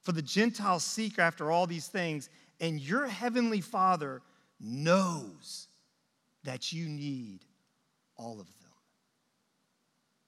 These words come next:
I remember when my kids were growing up, and I'd take them to the pool. And, um, when they're little, obviously they're a little nervous about swimming in the deep end.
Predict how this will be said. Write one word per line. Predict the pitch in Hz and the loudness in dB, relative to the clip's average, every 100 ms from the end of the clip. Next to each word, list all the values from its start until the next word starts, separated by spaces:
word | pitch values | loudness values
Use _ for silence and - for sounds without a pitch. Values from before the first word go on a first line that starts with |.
| _ - | _ -2
I | 156 | 4
remember | 175 208 214 | 8 8 8
when | 185 | 6
my | 156 | 4
kids | - 226 220 175 | 4 4 4 4
were | 160 | 4
growing | 190 196 185 | 8 8 10
up, | 196 165 - - - - | 8 6 0 -20 -20 -2
and | 160 160 156 | 0 4 4
I'd | 160 | 4
take | - 214 | 2 2
them | 202 | 0
to | 165 185 | 0 0
the | 139 | -2
pool. | 156 156 185 180 _ _ _ _ _ _ _ _ 139 | -2 -2 -2 -6 _ _ _ _ _ _ _ _ -10
And, | 139 143 139 | -4 -2 2
um, | 131 120 104 - _ | 0 0 -6 -20 _
when | - 156 | -2 0
they're | 143 | 0
little, | 139 226 196 139 139 _ _ _ - | 2 2 2 -2 -8 _ _ _ -12
obviously | 135 156 - 175 | -8 -4 -4 -4
they're | 143 127 | -4 -4
a | |
little | 123 175 233 | -2 -4 -2
nervous | 175 165 151 | -2 -4 -6
about | 151 123 | -12 -8
swimming | - 165 147 151 135 | -8 -6 -6 -6 -8
in | |
the | 123 | -10
deep | 113 107 95 | -12 -16 -18
end. | 90 | -20